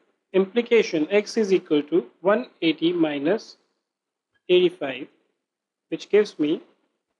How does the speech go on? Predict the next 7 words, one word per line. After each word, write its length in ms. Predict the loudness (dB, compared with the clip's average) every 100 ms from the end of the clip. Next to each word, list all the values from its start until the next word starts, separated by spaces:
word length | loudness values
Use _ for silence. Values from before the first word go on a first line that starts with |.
| _
ninety-five 680 | -2 0 0 -2 -6 -8 -8
degree. 320 | -14 -20 -20 _ _ _ _ _ _ _ _ _ _ _ _ _ _ _
So 120 | 0
ninety-five 540 | 2 2 2 2 2
degree 240 | 2 2 2
is 180 | 2
the 240 | 2 0